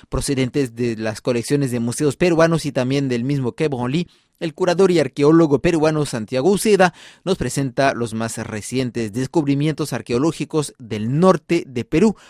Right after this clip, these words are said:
Uno de los aspectos más llamativos de estas culturas era el prominente papel de las mujeres.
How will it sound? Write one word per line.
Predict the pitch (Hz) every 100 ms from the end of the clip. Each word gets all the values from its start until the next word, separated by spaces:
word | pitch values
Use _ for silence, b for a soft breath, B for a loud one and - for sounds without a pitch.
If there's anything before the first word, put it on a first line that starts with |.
| b b b
Uno | 185 190 -
de | 139
los | 135 120
aspectos | - 110 110 - -
más | 113 143 151 - 107
llamativos | 123 107 113 202 160 123 -
de | 113
estas | 107 - -
culturas | 196 233 202 180 - B B B
era | 160 - -
el | 120 110
prominente | - 196 185 151 165 151 131
papel | - 107 - 127 123 -
de | 156 156
las | 120
mujeres. | 101 - 90 - - - _